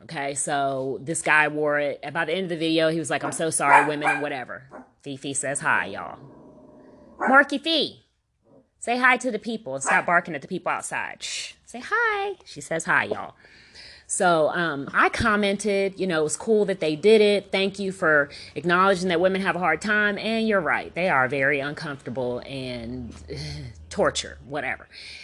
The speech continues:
Great, y'all. I'm not shaming anybody who wears them.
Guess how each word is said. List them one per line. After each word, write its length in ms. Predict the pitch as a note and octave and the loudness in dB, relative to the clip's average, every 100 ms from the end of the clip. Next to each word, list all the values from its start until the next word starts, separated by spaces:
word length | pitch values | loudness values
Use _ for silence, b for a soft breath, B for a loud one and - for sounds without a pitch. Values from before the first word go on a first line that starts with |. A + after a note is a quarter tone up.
| B B _ - | B B _ -6
Great, 420 | F#3 E3 B2+ - | -2 0 -2 -6
y'all. 440 | C#3 B2 A#2+ B2+ - _ | -8 -4 -4 -6 -12 _
I'm 160 | D#3+ G3 | -6 -2
not 200 | G3+ - | -2 -2
shaming 600 | - D#3+ D3 D3+ C#3 C3+ | -4 -2 -2 -2 -4 -6
anybody 460 | B2+ C#3 A#2+ A#2 B2 | -6 -6 -4 -4 -6
who 180 | C#3 | -10
wears 400 | A2+ B2 C3+ C#3 | -10 -4 -2 -4
them. 320 | - G#2 A#2+ | -8 -10 -12